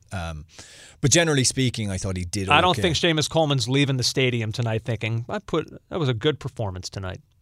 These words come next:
Speaker 1: No.
Speaker 2: I don't think he's feeling that way.
Speaker 1: No, I don't think so either. And to be captain as well and make that mistake
Speaker 2: Yeah.
Speaker 1: makes it
Speaker 2: Him
Speaker 1: tough.
Speaker 2: and Pickford yelling at each other and three minutes in.
Speaker 1: Well, in fairness, Pickford started shakily, and, um,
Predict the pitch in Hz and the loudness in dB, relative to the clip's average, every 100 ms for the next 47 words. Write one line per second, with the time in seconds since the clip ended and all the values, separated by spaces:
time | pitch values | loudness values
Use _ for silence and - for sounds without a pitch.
0 | _ _ - 95 78 62 - _ 120 113 | _ _ -12 -6 -6 -8 -16 _ 0 0
1 | 104 107 110 - 101 90 87 87 90 92 | -2 -4 -4 -6 -10 -10 -12 -8 -4 -2
2 | 85 82 82 78 78 82 80 73 71 60 | -2 -2 -4 -6 -8 -8 -6 -6 -8 -8
3 | 85 69 - _ _ - 110 90 107 95 | -10 -10 -16 _ _ -10 -8 -2 -2 -2
4 | - 85 82 90 85 82 78 80 65 60 | -6 -8 -8 -8 -8 -10 -10 -10 -10 -12
5 | 78 73 95 80 90 139 120 - 147 - | -10 -6 -6 -6 -4 0 0 0 -4 -2
6 | 131 95 110 123 127 120 113 131 123 123 | -4 0 0 2 2 0 0 0 2 0
7 | 117 101 - 131 131 127 120 131 123 123 | -2 -4 -2 2 4 4 2 0 0 0
8 | 123 170 185 185 - 165 - 196 185 160 | 4 6 6 6 2 -2 2 4 4 2
9 | - - 185 - 151 139 - - - 151 | 2 2 0 4 4 4 -2 0 4 4
10 | 139 139 117 - - 151 139 127 120 123 | 4 -2 -2 0 2 4 2 0 0 0
11 | 120 120 117 113 107 110 113 110 107 107 | 0 0 0 0 0 0 0 0 -2 -4